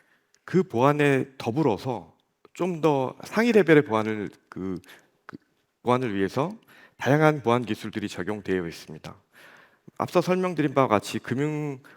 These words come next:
보안원에 대한 점검, 키사 취약점 분석,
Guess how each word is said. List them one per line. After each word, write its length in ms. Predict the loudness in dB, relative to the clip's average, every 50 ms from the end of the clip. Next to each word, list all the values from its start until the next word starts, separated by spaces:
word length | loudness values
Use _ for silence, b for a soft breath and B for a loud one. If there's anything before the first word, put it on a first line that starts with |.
| B _ _
보안원에 480 | 0 2 2 2 2 0 0 0 0
대한 440 | 0 2 0 0 0 -2 -6 -12 -14 _ _
점검, 560 | -10 -8 -8 -6 -4 -4 -4 -4 -4 -8 -14 _ _ _
키사 280 | -14 -12 -2 0 0 0
취약점 520 | 0 -2 -4 -4 -4 -4 -6 -8 -8 -8
분석, 360 | -10 -12 -10 -6 -6 -6 -6